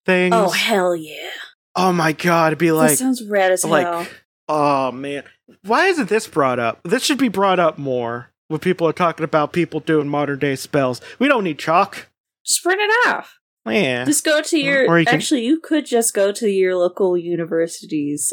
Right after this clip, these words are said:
Speaker 2: uh, library, 'cause they usually have a print shop that is not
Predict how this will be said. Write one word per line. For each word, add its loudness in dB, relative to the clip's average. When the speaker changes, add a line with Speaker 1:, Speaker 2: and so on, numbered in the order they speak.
Speaker 2:
uh, -4
library, 0
'cause -6
they 0
usually 0
have -2
a -2
print -2
shop -2
that 0
is 0
not -6